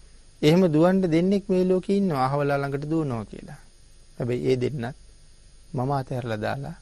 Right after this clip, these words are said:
යන්න ගිහිල්ලා. මරණයෙහි බයින්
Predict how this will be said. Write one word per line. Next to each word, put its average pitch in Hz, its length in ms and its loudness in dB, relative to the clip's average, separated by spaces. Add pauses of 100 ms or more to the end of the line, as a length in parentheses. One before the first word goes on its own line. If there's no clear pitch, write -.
(520)
යන්න 107 240 0
ගිහිල්ලා. - 480 -10 (720)
මරණයෙහි 143 640 8
බයින් 131 380 6